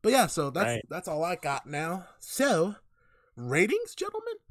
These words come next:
Speaker 2: Um, being my show, I'll start off. I thought at least, I mean, the first third was amazing. Second third was pretty good, and then the, the third, last third was, uh, you know, I, as I mentioned, it was just okay. Um, overall, I'm gonna give it an eight and a half out of ten. I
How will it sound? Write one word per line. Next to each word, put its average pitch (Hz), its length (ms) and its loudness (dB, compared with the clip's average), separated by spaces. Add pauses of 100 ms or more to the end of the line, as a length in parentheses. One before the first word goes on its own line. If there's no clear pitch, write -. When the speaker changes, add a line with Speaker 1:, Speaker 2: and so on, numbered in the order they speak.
(1700)
Speaker 2:
Um, 151 520 0
being 170 200 0
my 117 120 2
show, 110 200 2
I'll 104 120 2
start 95 260 -2
off. 98 320 -4
I 123 120 2
thought 156 360 6 (140)
at 113 180 0
least, 131 340 2
I 120 100 0
mean, 117 120 2
the 104 80 -2
first 190 260 4
third 131 220 4
was 107 320 0
amazing. 98 500 0 (420)
Second 147 280 4
third 139 140 8
was 131 100 4
pretty 127 200 4
good, 117 200 4
and 110 100 0
then 107 140 -2
the, 104 180 -4 (100)
the 104 160 -2
third, 107 340 -4 (580)
last 101 320 0
third 101 260 -2
was, 98 220 -6
uh, 98 160 -4 (160)
you - 100 -6
know, 98 160 -4 (880)
I, 117 100 4
as 113 300 2
I 110 40 2
mentioned, 101 320 0
it - 20 -2
was 101 100 -6
just - 200 -8
okay. - 240 -6 (260)
Um, 135 420 2
overall, 143 480 6
I'm 135 120 4
gonna 196 80 2
give 208 140 2
it 190 60 6
an 143 60 6
eight 117 240 2
and 117 80 -4
a 104 60 0
half 110 280 0
out 107 120 0
of 104 80 -8
ten. 113 260 0
I 117 140 4